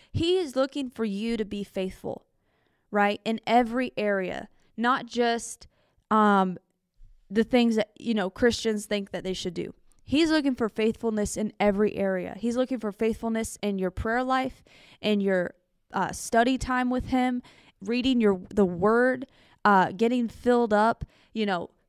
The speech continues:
uh, consistent church attendance, right?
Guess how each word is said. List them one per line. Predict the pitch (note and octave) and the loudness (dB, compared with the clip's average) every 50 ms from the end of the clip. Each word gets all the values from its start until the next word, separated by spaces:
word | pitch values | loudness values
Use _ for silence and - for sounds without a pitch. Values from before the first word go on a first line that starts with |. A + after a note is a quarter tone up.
| _ _ - | _ _ 0
uh, | G#3 G3+ F#3 F3 E3 - - _ _ _ _ _ _ _ _ _ _ _ _ _ _ _ _ _ _ _ _ - - | 2 4 4 4 2 0 -4 _ _ _ _ _ _ _ _ _ _ _ _ _ _ _ _ _ _ _ _ -4 2
consistent | C4+ C4+ C4 - D4 D4 - - D4 C#4 - - | 2 2 2 4 2 0 0 0 -2 -2 -2 -2
church | - - C4+ C4 - | 0 2 2 2 0
attendance, | B3 G#3+ - A#3+ B3+ B3 A#3 G#3+ F#3+ E3+ - - - - - _ _ _ _ _ _ _ _ _ _ _ - | -2 -4 0 0 0 0 0 0 -2 -4 -6 -14 -18 -20 -20 _ _ _ _ _ _ _ _ _ _ _ 2
right? | G3+ G#3 G#3+ G#3+ - | 4 6 6 4 2